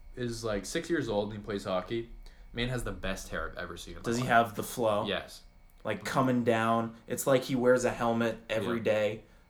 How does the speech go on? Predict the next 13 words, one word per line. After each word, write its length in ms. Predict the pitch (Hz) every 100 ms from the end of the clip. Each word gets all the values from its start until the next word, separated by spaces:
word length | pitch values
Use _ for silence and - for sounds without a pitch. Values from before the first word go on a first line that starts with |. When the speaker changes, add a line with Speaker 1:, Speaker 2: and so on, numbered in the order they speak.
| - -
Speaker 2:
So, 260 | - - 110
like, 160 | 107 101
it's 140 | 95
all 260 | - 113 110
kinda 420 | - 113 113 107 -
Speaker 1:
Mm-hmm. 160 | 117 113
Speaker 2:
greased 400 | 127 123 - 127
up 160 | 123
up 160 | 127 -
here, 240 | 131 135
and 100 | 131
then 220 | 117 107 98
down 460 | 113 113 113 110